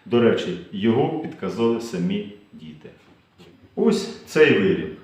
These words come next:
Його я називаю макогоном, товкачем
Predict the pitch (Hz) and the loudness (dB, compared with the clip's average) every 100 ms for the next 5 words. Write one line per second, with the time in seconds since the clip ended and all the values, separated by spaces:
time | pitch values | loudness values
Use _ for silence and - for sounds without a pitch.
0 | - _ _ _ _ _ - 139 220 185 | -20 _ _ _ _ _ -2 2 6 8
1 | 127 123 123 123 135 110 104 135 - - | 8 6 4 4 4 2 2 0 0 0
2 | 113 117 101 87 - - - 120 - 98 | 0 0 -2 -6 -14 -12 -2 -2 0 -2
3 | 95 95 95 87 | -2 -4 -4 -6